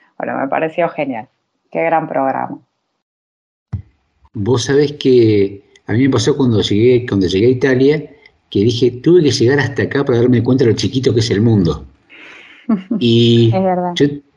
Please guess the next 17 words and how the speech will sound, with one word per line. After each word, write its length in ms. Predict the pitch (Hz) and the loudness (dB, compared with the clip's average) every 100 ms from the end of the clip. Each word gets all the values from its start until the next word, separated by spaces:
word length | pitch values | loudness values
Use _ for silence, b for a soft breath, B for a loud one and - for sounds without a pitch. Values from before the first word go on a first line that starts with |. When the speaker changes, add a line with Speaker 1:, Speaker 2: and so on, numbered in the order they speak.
| _ | _
Speaker 2:
yo 140 | - 120 | -4 0
tengo 240 | 170 175 | 2 4
la, 200 | 139 120 | 2 2
la 160 | 110 107 | 2 2
costumbre, 680 | 110 120 147 143 147 156 | 0 2 2 4 2 0
como 360 | - 92 87 85 | -2 -2 0 -2
también 340 | - 90 123 117 | -4 0 2 4
lo 60 | |
tienen 260 | 120 127 113 | 4 4 2
ustedes, 600 | 113 135 123 131 139 - | 2 2 4 4 0 -6
y 220 | 90 85 | -6 -4
espero 320 | 80 - 107 101 | -4 -2 0 2
que 80 | |
muchos 280 | 101 113 110 | 0 0 -2
padres 280 | 113 110 98 | -2 0 0
lo 80 | 107 | 0
tengan, 420 | 113 113 120 | 2 2 2